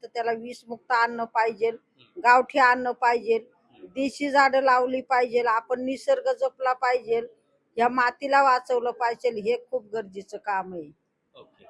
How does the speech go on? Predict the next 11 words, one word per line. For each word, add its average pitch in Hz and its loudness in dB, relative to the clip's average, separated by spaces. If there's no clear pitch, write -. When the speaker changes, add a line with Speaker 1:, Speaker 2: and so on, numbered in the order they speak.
Speaker 2:
खरंच 160 4
आहे, 147 6
अतिशय 180 8
महत्वाची 165 8
गोष्ट 160 8
आता 151 4
माईने 143 2
सांगून 135 0
गेलेल्या 117 0
आहेत. - -18
तुम्ही 196 6